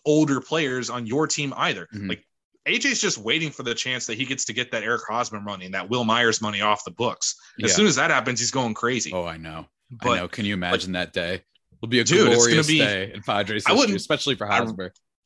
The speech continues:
Speaker 1: I really wouldn't be shocked if he finds a taker for Will Myers. Like, Will's hitting pretty
Speaker 2: Mm-hmm.
Speaker 1: decent right now, and
Speaker 2: He
Speaker 1: Hosmer's
Speaker 2: could.
Speaker 1: Hosmer, but, but
Speaker 2: Yeah,
Speaker 1: if,
Speaker 2: no
Speaker 1: if
Speaker 2: one's
Speaker 1: you
Speaker 2: taking Hosmer. <laughs>
Speaker 1: No,
Speaker 2: Not
Speaker 1: no,
Speaker 2: happening.
Speaker 1: that was, that was a, like, that's one of the cool things about A J is, like, that turned around in a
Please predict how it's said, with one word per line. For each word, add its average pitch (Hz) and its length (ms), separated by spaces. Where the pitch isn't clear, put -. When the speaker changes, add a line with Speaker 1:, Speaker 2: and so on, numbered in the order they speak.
Speaker 1:
I 131 60
really 170 260
wouldn't 127 180
be 120 80
shocked - 280
if - 40
he 123 100
finds 123 300
a 101 60
taker 120 320
for - 100
Will 110 200
Myers. 139 420
Like, 90 260
Will's 139 240
hitting 165 300
pretty 107 200
Speaker 2:
Mm-hmm. 92 60
Speaker 1:
decent 101 300
right 98 180
now, 110 280
and 104 80
Speaker 2:
He 160 60
Speaker 1:
Hosmer's 165 300
Speaker 2:
could. 240 60
Speaker 1:
Hosmer, 95 420
but, 90 200
but 104 240
Speaker 2:
Yeah, 131 200
Speaker 1:
if, 113 60
Speaker 2:
no 120 60
Speaker 1:
if 120 60
Speaker 2:
one's 113 100
Speaker 1:
you 202 60
Speaker 2:
taking 98 180
Hosmer. 90 380
<laughs> - 260
Speaker 1:
No, - 80
Speaker 2:
Not - 320
Speaker 1:
no, 185 80
Speaker 2:
happening. 110 460
Speaker 1:
that 135 120
was, 123 280
that 156 260
was 151 160
a, 135 80
like, 117 220
that's 165 280
one 175 140
of 165 60
the 120 160
cool 147 200
things 139 260
about 110 160
A 113 160
J 101 240
is, 98 240
like, 95 180
that 165 220
turned 147 260
around 120 260
in 113 120
a 90 140